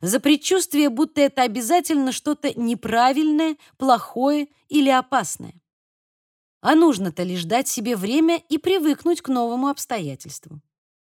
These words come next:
Американский психолог Гай Хендрикс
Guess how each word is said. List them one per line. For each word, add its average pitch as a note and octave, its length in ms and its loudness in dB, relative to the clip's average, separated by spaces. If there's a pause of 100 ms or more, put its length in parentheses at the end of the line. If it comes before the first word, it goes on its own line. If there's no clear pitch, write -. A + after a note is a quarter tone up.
(760)
Американский B3+ 640 2
психолог A#3+ 800 -4
Гай A3+ 320 -2
Хендрикс A#3 640 -4